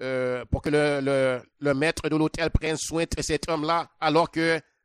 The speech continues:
alors que sacrificateur était passé, il n'avait rien fait. Il avait vu l'homme qui était pourtant de sa même, de, d'une même ra-, de la même race que lui, qui était un juif comme lui. Et lui, il était le sacrificateur, il savait, il connaissait la parole de Dieu, il connaissait les commandements de Dieu,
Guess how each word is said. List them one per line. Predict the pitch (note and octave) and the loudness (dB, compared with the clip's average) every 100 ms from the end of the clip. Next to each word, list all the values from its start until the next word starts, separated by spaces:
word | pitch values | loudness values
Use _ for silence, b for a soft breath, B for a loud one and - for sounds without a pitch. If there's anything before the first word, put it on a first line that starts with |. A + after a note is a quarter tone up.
| _ _ - | _ _ -8
alors | C#3+ D3+ | 0 0
que | D#3 C#3+ C#3 C#3+ | 2 2 2 0
sacrificateur | - D3 D#3 C#3+ D#3 D3 - D3+ | -4 -4 -4 -4 -2 -2 -2 -2
était | D3+ D3+ | -2 -4
passé, | D3 C#3+ - D#3+ | -2 -4 -4 -4
il | |
n'avait | D3 C#3+ | -2 -2
rien | B2+ C#3+ C#3+ | -2 -4 -4
fait. | C#3+ C#3+ - - _ | -2 -4 -4 -14 _
Il | D#3 | -2
avait | D#3+ C#3 | 0 0
vu | D3+ | 0
l'homme | D#3 E3+ D3 A#2 _ _ _ _ _ | 2 2 2 -4 _ _ _ _ _
qui | - D3+ | -4 -4
était | - D#3 | -2 -2
pourtant | D#3+ - F3 | -2 -2 -6
de | D#3+ | -4
sa | D3+ | -2
même, | D#3 D#3+ D3+ - | -2 -2 -4 -12
de, | B2+ D3 | -10 -10
d'une | A#2+ D3+ | -8 -4
même | D3+ D3+ | -2 -2
ra-, | D3 B2+ | -2 -4
de | D#3 | -2
la | D3 | 0
même | D#3 D3 | 0 -2
race | D#3 - | -4 -2
que | |
lui, | D#3 C#3 D#3+ | -2 -2 -4
qui | D#3+ | -4
était | - D#3+ | -4 -2
un | C#3+ | -2
juif | E3+ - | -2 0
comme | E3+ D3 | 0 0
lui. | F3 D#3+ _ _ _ _ _ _ | -2 -4 _ _ _ _ _ _
Et | D#3+ D3 | -6 -2
lui, | F3 | 0
il | |
était | E3 - | 0 0
le | D#3+ | -2
sacrificateur, | D3+ D#3+ - E3 E3 D#3+ - F#3 | -2 -4 -4 -8 -2 -2 0 -2
il | F3 | -2
savait, | - E3+ D#3 F#3 F#3+ | -2 -2 0 0 -4
il | F3 | 0
connaissait | F3+ F3 G3+ | -2 0 -2
la | F3+ | 0
parole | F3 E3+ - | 2 2 0
de | E3 | -2
Dieu, | D3 E3+ | -4 -6
il | F3 | -4
connaissait | F#3+ F#3+ - | -4 -4 -4
les | F#3+ | -4
commandements | F3 E3+ E3 E3 - | -2 -2 0 -2 -2
de | D#3 | -6
Dieu, | - D#3+ | -4 -4